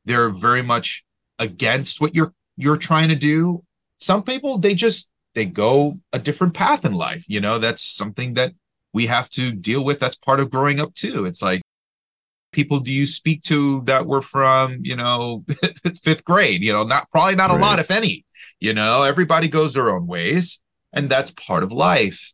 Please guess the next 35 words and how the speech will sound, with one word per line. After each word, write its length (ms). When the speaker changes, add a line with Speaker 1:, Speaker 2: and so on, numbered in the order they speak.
Speaker 1:
And 420
so 160
the 60
people 340
that 160
are 140
in 240
line 480
with 240
what 260
you 320
want 260
out 120
of 80
life, 360
those 420
people, 720
you 140
know, 160
they 220
may 220
be 180
here 340
for 360
a 480
long 280
time. 340
They 100
may 140
be 140
here 180
for 200
a 40
short 340
time. 160